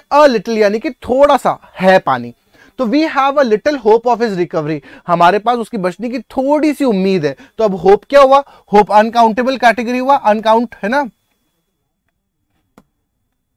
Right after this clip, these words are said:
A little knowledge is dangerous, थोड़ी सी जानकारी भी हमारे लिए खतरा हो सकती है। तो little knowledge क्या? Knowledge भी क्या हुआ? Uncount है, Got इट? तो little,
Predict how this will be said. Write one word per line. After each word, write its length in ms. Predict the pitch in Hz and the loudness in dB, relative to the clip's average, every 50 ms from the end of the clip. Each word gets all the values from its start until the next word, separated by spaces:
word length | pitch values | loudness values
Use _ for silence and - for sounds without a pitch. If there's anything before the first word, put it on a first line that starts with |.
| _ _ _ _ _ _ _ _ _ _ _ _ - | _ _ _ _ _ _ _ _ _ _ _ _ -4
A 160 | - 269 330 330 | 0 4 4 4
little 400 | 294 254 262 - - - 339 330 | 4 4 0 0 0 -2 -2 0
knowledge 460 | 285 285 262 240 240 247 285 285 214 214 | 0 2 2 2 2 0 -2 -4 -4 -6
is 140 | 262 277 233 185 | -6 -6 -4 0
dangerous, 460 | 214 214 208 196 170 170 175 185 - _ - | 0 2 2 0 -2 -4 -4 -6 -6 _ -4
थोड़ी 360 | - 277 302 330 330 339 311 | 0 2 4 4 4 2 0
सी 140 | - 320 302 | -2 -4 -2
जानकारी 640 | 254 202 226 196 208 214 202 - 202 185 185 202 208 | 2 4 6 6 6 4 2 2 2 4 4 2 0
भी 400 | 175 196 240 247 190 143 104 _ _ - | 0 0 0 0 -2 -4 -6 _ _ -14
हमारे 360 | - 151 165 160 165 170 180 233 | -6 -4 0 4 4 4 4 2
लिए 80 | 277 | -4
खतरा 380 | - - 226 185 143 220 214 214 | -6 -4 -6 -6 -2 2 4 6
हो 160 | 196 175 156 | 6 6 4
सकती 340 | - 151 123 _ - 151 139 | 0 -4 -10 _ -12 -10 -10
है। 60 | 139 | -8
तो 140 | 147 170 170 | -6 -6 -4
little 340 | 165 160 160 156 - 165 175 | -4 -4 -6 -6 -6 -4 2
knowledge 320 | 165 165 170 196 220 - - | 2 4 4 4 2 -2 0
क्या? 160 | - 254 220 | 0 2 2
Knowledge 340 | 175 160 151 156 170 180 185 | 2 2 0 0 0 -2 -4
भी 120 | 196 240 | -4 -4
क्या 160 | 202 240 247 | -2 0 2
हुआ? 180 | 220 202 165 - _ - _ _ - - | 4 4 2 0 _ -8 _ _ -6 0
Uncount 540 | 170 185 208 214 196 226 214 240 247 214 269 | 0 0 0 2 2 4 4 4 2 0 0
है, 120 | 302 339 294 _ _ _ _ _ _ _ _ _ _ _ _ _ _ _ _ _ _ _ _ _ _ | -2 -2 -4 _ _ _ _ _ _ _ _ _ _ _ _ _ _ _ _ _ _ _ _ _ _
Got 280 | 147 160 170 190 - 311 | -4 -2 -2 -2 0 -4
इट? 140 | 339 262 _ _ - - _ _ - | -8 -8 _ _ -20 -20 _ _ -2
तो 80 | 262 240 214 202 _ _ _ _ _ _ _ - | -2 0 -2 -4 _ _ _ _ _ _ _ -4
little, 520 | 220 196 220 214 _ - 262 254 262 262 | 2 2 2 2 _ 4 6 6 6 4